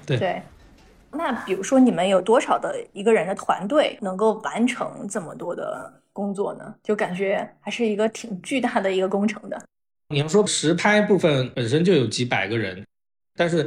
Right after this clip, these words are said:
Speaker 1: 它是分工分成很多个不同的工种，你有人去搭建实拍的部分，还有人去做道具，还有人是摄影部门的化妆什么什么，这个是服化道、摄录美这些传统的这些。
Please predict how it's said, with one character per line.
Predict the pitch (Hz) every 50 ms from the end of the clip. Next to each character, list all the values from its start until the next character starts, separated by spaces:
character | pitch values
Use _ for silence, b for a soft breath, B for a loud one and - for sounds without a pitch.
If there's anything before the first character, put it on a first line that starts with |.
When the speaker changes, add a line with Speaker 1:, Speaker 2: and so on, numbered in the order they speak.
| - -
Speaker 1:
它 | - 196
是 | 180 185
分 | 180 - 208 202 208
工 | 196 202 196 202 202
分 | 190 196 202 185
成 | 170 180
很 | 175 - - 113 110
多 | 131 156 170
个 | 190 170
不 | - - 185
同 | 147 127 127
的 | 139 143
工 | 135 147 156 170 165
种， | 143 110 - - - _ _ _ _ _ _ -
你 | 151 151 151
有 | 143 123
人 | 123 127 139 151
去 | - 180
搭 | 160 - - 156 151 160
建 | 156 160 180 165
实 | 147 - - 135
拍 | 113 117 - 147
的 | 143 139
部 | 127 131 165 165
分， | 135 123 113 98 92
还 | 123 143
有 | 143 123 113
人 | 113 110 113 120 123 127
去 | - - 156 143 135 117 - -
做 | - 170 151 131
道 | 135 185 165 147 127
具， | 127 - 185 196 151 110 - - - -
还 | - 135
有 | 143 139 127
人 | 120 113 110 113 120 123 131 131 135 131
是 | - - - - 147 139 131 123 117 117 -
摄 | - - - 202 180
影 | 156 127 110 104
部 | 127 165 160
门 | 135 113 107 117
的 | 117
化 | 110 - - 143 120
妆 | 113 139 135 139 139 143 139
什 | 123 127
么 | 117
什 | 120
么， | 120 120 117 117
这 | - 143
个 | 135 123 123 120 117 117 113 113 113 113 110
是 | - - 131 120
服 | 117 - 131
化 | 131 156 151 147
道、 | 160 147 135
摄 | 135 - 175 160
录 | 151 151 143
美 | 135 117 101 92 95 95
这 | - 131 120
些 | 113 127 123 120 120
传 | 120 - - 117 120
统 | 120 - 117
的 | 107 104
这 | 104 113 110
些。 | 110 101 -